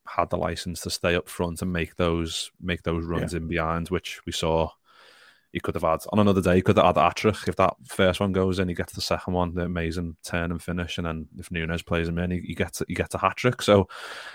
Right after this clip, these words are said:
Speaker 1: there's, he's, he's always a threat. So having him close to the goal, I think it's, like, it's the most basic, <laughs> like, footy, uh, tactics ever. But just get, get your good goal scorer near the pit, like, the, the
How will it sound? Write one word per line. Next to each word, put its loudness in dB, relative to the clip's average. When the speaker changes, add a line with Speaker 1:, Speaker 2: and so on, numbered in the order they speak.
Speaker 1:
there's, -2
he's, 2
he's 4
always 10
a 0
threat. 2
So 6
having 4
him -2
close -4
to -14
the -6
goal, -2
I -8
think -8
it's, -10
like, -6
it's -10
the -6
most -2
basic, 2
<laughs> -4
like, 2
footy, 4
uh, 4
tactics 4
ever. 6
But 0
just -6
get, 4
get 6
your 4
good 2
goal 2
scorer 0
near 2
the -4
pit, -6
like, -4
the, -8
the -8